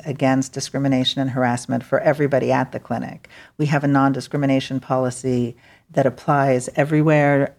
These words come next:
including to education, but also outside of education,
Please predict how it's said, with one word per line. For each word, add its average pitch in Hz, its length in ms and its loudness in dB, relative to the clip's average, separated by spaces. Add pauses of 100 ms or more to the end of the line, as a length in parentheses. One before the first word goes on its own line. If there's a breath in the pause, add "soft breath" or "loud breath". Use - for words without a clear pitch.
including 175 480 2
to 180 120 2
education, 156 560 0
but 135 120 2
also 127 260 0
outside 139 400 0
of 156 80 -2
education, 139 720 0